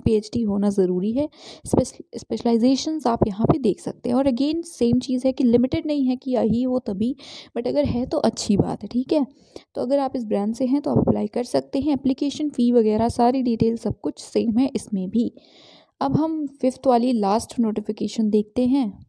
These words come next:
वेट, तो ये है नंबर फिफ्थ वाली जो एडवर्टाइजमेंट है उसका नोटिफिकेशन वॉक इन इंटरव्यूज़ के लिए है, ये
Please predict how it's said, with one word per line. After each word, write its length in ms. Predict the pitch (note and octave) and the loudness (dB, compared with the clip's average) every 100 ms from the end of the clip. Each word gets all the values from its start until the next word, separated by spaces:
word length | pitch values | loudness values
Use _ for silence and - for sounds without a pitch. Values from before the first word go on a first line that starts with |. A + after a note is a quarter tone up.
| _ _ _ | _ _ _
वेट, 400 | A3 - - _ - _ _ _ _ _ _ - - | -8 -8 -10 _ -20 _ _ _ _ _ _ -16 -6
तो 80 | D4+ | -2
ये 220 | C#4 D#4+ | -2 -2
है 180 | E4 F4 | -2 0
नंबर 320 | C4 C4+ D4 | 2 4 2
फिफ्थ 380 | - B3 - - | 4 2 2 2
वाली 320 | A#3+ G#3+ A3 | 2 2 0
जो 200 | G#3+ A3+ | 2 2
एडवर्टाइजमेंट 640 | G#3 A3 G#3 G3+ A3+ B3+ | 2 2 0 2 4 4
है 60 | B3+ | 4
उसका 240 | G#3+ - | 0 -4
नोटिफिकेशन 720 | G#3 G#3 C4+ C4 C4+ C4 C#4 C4+ C#4 _ - | -6 -6 -6 -8 -6 -8 -6 -10 -10 _ -6
वॉक 300 | A3 A#3+ - | -2 -2 0
इन 120 | D#4 | 2
इंटरव्यूज़ 520 | B3+ B3 G3+ G3 G#3+ | 2 2 2 0 0
के 140 | - A3+ | 2 4
लिए 180 | A3 | 4
है, 120 | A3 A3 | 4 4
ये 160 | A#3 | 2